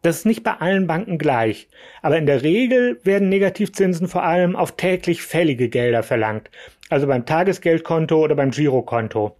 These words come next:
Es gibt aber zum Beispiel auch einzelne Banken, die Sparbücher auch dazu rechnen. Zum Beispiel die Commerzbank sagt, wenn sie den Negativzins für einen Kunden berechnet, wird auch das Geld auf dem Sparbuch mitberechnet.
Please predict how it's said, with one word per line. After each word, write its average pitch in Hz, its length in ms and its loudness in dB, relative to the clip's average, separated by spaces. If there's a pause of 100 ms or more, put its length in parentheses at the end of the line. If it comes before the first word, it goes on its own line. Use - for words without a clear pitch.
(100)
Es - 160 -14
gibt 226 200 -2
aber 196 180 0
zum 196 120 -2
Beispiel 175 320 0
auch 160 140 -4
einzelne 185 400 0
Banken, 180 260 -2
die 147 120 0
Sparbücher 175 600 -2
auch 190 120 -2
dazu 175 340 -4
rechnen. 156 420 -2
Zum 170 140 -4
Beispiel 147 240 -2
die 135 60 -2
Commerzbank 180 760 -2
sagt, 165 520 -2
wenn 151 100 0
sie 185 340 -4
den 160 140 -2
Negativzins 170 640 -2
für 170 80 0
einen 143 100 -2
Kunden 170 280 -2
berechnet, 151 560 0
wird 160 240 -2
auch 160 160 0
das 170 180 -4
Geld 160 240 0
auf 151 80 -6
dem 151 140 -8
Sparbuch 156 480 -2
mitberechnet. 127 640 -4